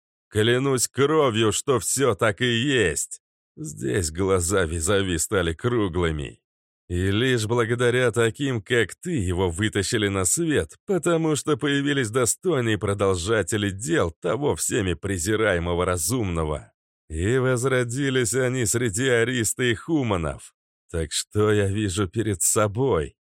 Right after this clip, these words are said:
Того, кто владеет знаменами не по праву. Если бы это происходило пару тысячелетий назад,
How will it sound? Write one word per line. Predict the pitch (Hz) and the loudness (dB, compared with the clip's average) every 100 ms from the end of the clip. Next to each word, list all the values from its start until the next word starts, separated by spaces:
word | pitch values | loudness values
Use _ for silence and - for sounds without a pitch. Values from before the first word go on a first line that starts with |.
| _ | _
Того, | - 127 131 143 | 0 0 4 2
кто | 117 139 135 | 2 0 0
владеет | 120 123 107 139 110 | 2 2 2 2 2
знаменами | 92 123 123 139 123 123 123 | 0 -2 0 0 0 0 0
не | 123 | 0
по | 123 104 | 0 0
праву. | 127 151 139 92 82 - | 0 2 2 2 -2 -6
Если | 160 147 107 120 | -2 0 0 0
бы | 113 | 2
это | 107 110 | 2 2
происходило | 110 107 - 107 110 139 98 | 0 0 0 0 0 0 0
пару | 135 117 107 | 2 2 2
тысячелетий | 117 104 110 123 120 104 113 | 0 -2 -2 0 0 0 0
назад, | 104 95 165 98 | 0 0 0 0